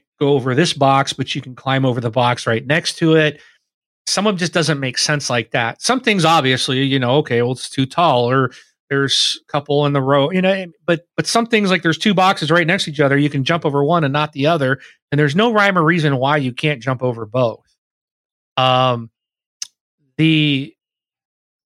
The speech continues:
so that's frustrating. The Dark Zone. Oh, uh, the, the, my biggest complaint is this game really segments everybody.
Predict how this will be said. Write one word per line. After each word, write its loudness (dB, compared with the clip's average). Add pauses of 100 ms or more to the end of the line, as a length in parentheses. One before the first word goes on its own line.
(400)
so -4
that's 0
frustrating. -6
The -2
Dark 2
Zone. 0
Oh, 2
uh, 0
the, 0
the, -2
my 4
biggest -2
complaint -4
is 0 (1800)
this 2
game -2 (640)
really 2 (380)
segments 0 (320)
everybody. -4